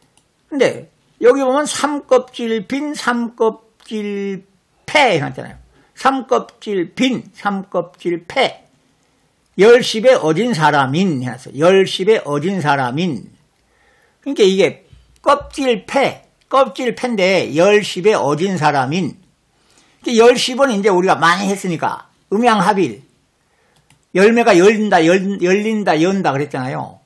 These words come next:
근데 이 어진 사람인도 인이에요, 인. 인이 변형된 거예요. 이 백자초문에 나오는 겁니다. 조옥구 선생의 백자초문의 책에서 제가 따왔어요.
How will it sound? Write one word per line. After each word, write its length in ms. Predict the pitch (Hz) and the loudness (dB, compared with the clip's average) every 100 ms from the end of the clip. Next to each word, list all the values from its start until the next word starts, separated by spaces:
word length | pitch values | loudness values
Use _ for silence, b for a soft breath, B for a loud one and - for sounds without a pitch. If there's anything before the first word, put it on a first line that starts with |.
| _ | _
근데 180 | 214 247 | -8 -4
이 200 | 262 240 | -4 -4
어진 440 | 156 165 190 247 247 | 0 2 2 -4 -2
사람인도 580 | 196 214 208 165 190 208 | 0 0 0 -2 -2 0
인이에요, 440 | 151 180 196 120 | 0 -2 -4 -6
인. 280 | 139 160 - b b b b b _ | -4 -6 -8 b b b b b _
인이 440 | 202 247 254 269 | -2 0 0 -2
변형된 540 | 160 170 196 175 139 139 | 0 0 0 -2 -4 -4
거예요. 280 | 131 92 _ - | -6 -8 _ -12
이 40 | - | -6
백자초문에 720 | 175 - 226 220 220 208 240 | -6 0 -2 0 -6 -2 -2
나오는 300 | 156 143 147 | 0 -2 -4
겁니다. 500 | 131 120 139 240 330 _ _ _ _ _ _ _ | -6 -4 -4 -4 -10 _ _ _ _ _ _ _
조옥구 440 | 180 185 190 180 | 0 2 2 -2
선생의 400 | 165 170 175 196 | -4 -4 -4 -6
백자초문의 720 | 143 147 175 165 170 165 185 | -8 -4 -4 -4 -6 -6 -8
책에서 260 | - 190 160 | -8 -10 -6
제가 200 | 156 151 | -4 -2
따왔어요. 720 | 180 175 165 143 156 208 - | 2 2 0 -4 -2 -4 -8